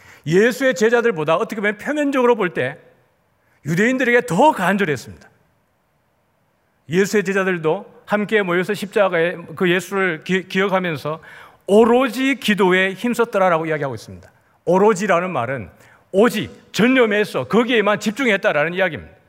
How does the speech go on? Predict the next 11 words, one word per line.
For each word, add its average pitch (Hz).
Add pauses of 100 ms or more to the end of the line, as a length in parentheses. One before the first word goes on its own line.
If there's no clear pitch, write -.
(960)
여러분, 131 (1700)
선교는 165
하나님의 156
사명입니다. 110 (1200)
우리가 180
세상을 214
향해 208
손을 208
내민다라고 196
하는 190
의미는 165